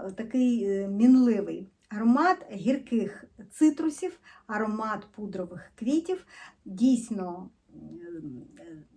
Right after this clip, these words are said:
я відчуваю Д Н К шанелівську. Я не знаю, надихався парфумер, е, ароматами Шанель, чи це свідомо, чи несвідомо зроблено, але дійсно це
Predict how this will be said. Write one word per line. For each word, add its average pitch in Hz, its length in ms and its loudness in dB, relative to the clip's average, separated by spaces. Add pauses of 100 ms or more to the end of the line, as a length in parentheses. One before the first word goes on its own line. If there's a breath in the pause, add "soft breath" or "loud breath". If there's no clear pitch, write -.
(280)
я 262 520 2
відчуваю 240 880 -4
Д 220 200 4
Н 240 140 2
К 196 180 -6
шанелівську. 175 840 -14 (320 loud breath)
Я 269 260 4
не 311 140 6
знаю, 190 380 0
надихався 262 920 0 (240 loud breath)
парфумер, 233 600 4
е, - 480 -12
ароматами 202 760 -4
Шанель, 202 540 -8
чи 247 260 -4
це 311 280 0
свідомо, 247 800 2
чи 262 180 -2
несвідомо 277 880 2
зроблено, 226 640 -2
але 226 220 2
дійсно 320 480 2
це 202 440 -4